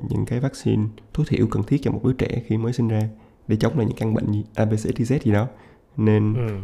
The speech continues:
Speaker 1: cái việc áp đặt tiêm nó là thỏa đáng và một việc cần phải làm để ngăn ngừa trường hợp là những người bố, người mẹ có những cái suy nghĩ khác có thể gây tổn hại đến đứa trẻ và tương lai của nó.
Speaker 2: Thì đến cuối cùng tất cả đều sẽ quyết định lại là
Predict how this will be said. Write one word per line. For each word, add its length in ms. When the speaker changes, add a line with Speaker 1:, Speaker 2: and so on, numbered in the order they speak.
Speaker 1:
cái 120
việc 200
áp 200
đặt 160
tiêm 240
nó 220
là 320
thỏa 180
đáng 260
và 160
một 180
việc 180
cần 140
phải 160
làm 220
để 180
ngăn 220
ngừa 180
trường 180
hợp 320
là 240
những 160
người 120
bố, 180
người 200
mẹ 120
có 60
những 120
cái 100
suy 160
nghĩ 120
khác 220
có 100
thể 160
gây 180
tổn 200
hại 200
đến 140
đứa 120
trẻ 320
và 120
tương 200
lai 260
của 80
nó. 140
Speaker 2:
Thì 120
đến 160
cuối 120
cùng 460
tất 160
cả 160
đều 140
sẽ 140
quyết 220
định 180
lại 200
là 200